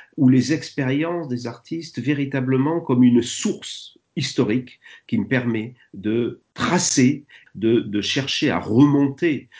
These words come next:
toutes ces apparitions de la lenteur comme élément discriminatoire.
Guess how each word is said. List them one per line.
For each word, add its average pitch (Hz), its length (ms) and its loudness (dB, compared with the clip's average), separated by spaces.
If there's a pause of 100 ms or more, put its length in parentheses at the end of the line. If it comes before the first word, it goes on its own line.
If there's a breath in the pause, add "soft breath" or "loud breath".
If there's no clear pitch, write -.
(260 loud breath)
toutes 208 220 -2
ces 151 520 0
apparitions 139 960 -4 (380 soft breath)
de 131 80 2
la 139 180 4
lenteur 135 600 -2
comme 120 280 2
élément 110 460 0
discriminatoire. 98 1040 -6